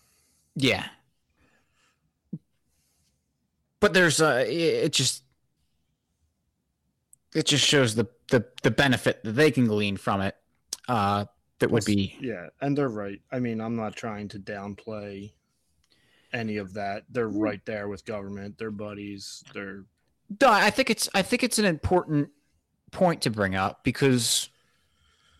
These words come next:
Speaker 1: I think we, we tend to be a little bit, uh, too quick to just assign,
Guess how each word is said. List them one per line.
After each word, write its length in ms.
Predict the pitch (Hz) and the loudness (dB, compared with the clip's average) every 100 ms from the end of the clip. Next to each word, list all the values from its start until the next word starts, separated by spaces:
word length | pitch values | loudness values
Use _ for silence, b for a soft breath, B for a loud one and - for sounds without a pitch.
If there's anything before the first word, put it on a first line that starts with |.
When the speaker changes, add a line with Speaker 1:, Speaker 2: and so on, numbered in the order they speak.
| _ _ _ _ _ _ | _ _ _ _ _ _
Speaker 1:
I 80 | 147 | -4
think 220 | 139 175 | -2 0
we, 600 | 170 165 156 160 160 156 | 4 4 4 4 6 6
we 160 | 151 147 | 6 6
tend 300 | - 170 185 | 4 2 4
to 60 | 165 | 4
be 300 | 156 156 147 | 6 8 8
a 80 | |
little 300 | 123 139 143 | 6 6 6
bit, 380 | 127 131 127 - _ _ _ _ _ _ _ _ | 6 4 4 0 _ _ _ _ _ _ _ _
uh, 360 | 123 123 117 110 - | 0 2 4 2 -2
too 240 | - 135 | 0 2
quick 460 | - - 131 - - | 0 2 2 2 -4
to 100 | - | -2
just 300 | 110 110 - | 0 0 0
assign, 720 | 110 - 117 113 113 113 110 | 0 2 4 4 2 2 -2